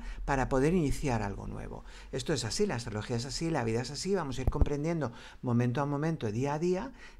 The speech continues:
que es necesario que participemos de una manera consciente y voluntaria con los ciclos. Hay un momento de morir y hay un momento de resucitar, hay un momento de nacer, hay un momento de casarnos o no, hay un momento de tener hijos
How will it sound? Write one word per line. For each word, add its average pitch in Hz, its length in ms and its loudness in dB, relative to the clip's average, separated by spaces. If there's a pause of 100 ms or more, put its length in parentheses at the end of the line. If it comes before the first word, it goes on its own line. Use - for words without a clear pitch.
que 135 180 4
es 123 120 -2
necesario 151 760 2
que 120 500 2
participemos 120 1300 2 (260)
de 110 140 -6
una 107 120 0
manera 117 360 4
consciente 117 400 -4
y 117 40 0
voluntaria 180 580 0 (280)
con 120 160 2
los 104 180 -2
ciclos. - 440 -10 (200)
Hay 113 200 2
un 117 80 6
momento 113 380 4
de 110 80 0
morir 226 440 0
y 113 80 -8
hay 92 160 -6
un 101 80 -4
momento 95 320 -4
de 165 140 0
resucitar, 123 720 -4 (240)
hay 110 180 0
un 113 100 2
momento 107 360 -2
de 110 120 0
nacer, 110 480 -2 (220)
hay 113 180 0
un 110 80 2
momento 107 320 -2
de 110 200 -4
casarnos 123 640 0 (180)
o 98 140 -6
no, 147 340 4 (180)
hay 117 160 -2
un 127 80 4
momento 120 260 4
de 113 80 4
tener 113 280 2
hijos 143 380 2